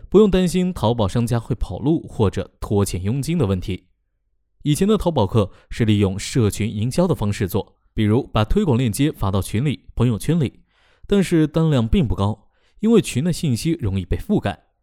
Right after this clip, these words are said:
朋友圈里看到的人数又有限。而抖音淘客的方式，也就是通过抖音的视频橱窗和直播间橱窗进行推广。因为我们都知道，抖音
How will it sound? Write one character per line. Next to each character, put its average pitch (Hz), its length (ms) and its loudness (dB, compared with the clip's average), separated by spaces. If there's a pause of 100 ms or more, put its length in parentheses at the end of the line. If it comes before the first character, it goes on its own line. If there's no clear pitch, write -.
(140)
朋 120 140 4
友 110 100 6
圈 107 180 0
里 98 100 0
看 110 220 0
到 98 120 4
的 92 80 0
人 92 180 -2
数 123 160 0
又 165 100 0
有 117 180 -2
限。 - 280 0 (440)
而 220 160 4
抖 101 260 2
音 180 120 0
淘 123 160 0
客 123 100 2
的 110 80 2
方 127 180 -2
式， 107 200 -2 (220)
也 92 160 0
就 95 120 -2
是 98 120 -2
通 110 180 0
过 107 320 -2
抖 90 180 -2
音 98 100 -2
的 101 80 -2
视 147 200 -2
频 135 180 -4
橱 131 160 -2
窗 180 220 -2 (300)
和 - 380 -2
直 147 200 0
播 202 180 0
间 226 160 0
橱 110 160 -2
窗 113 200 -2
进 104 140 -4
行 92 140 -4
推 113 140 2
广。 - 240 -4 (720)
因 226 120 2
为 247 60 6
我 147 120 6
们 110 120 2
都 180 140 4
知 127 120 2
道， 110 260 0 (240)
抖 98 180 4
音 104 180 0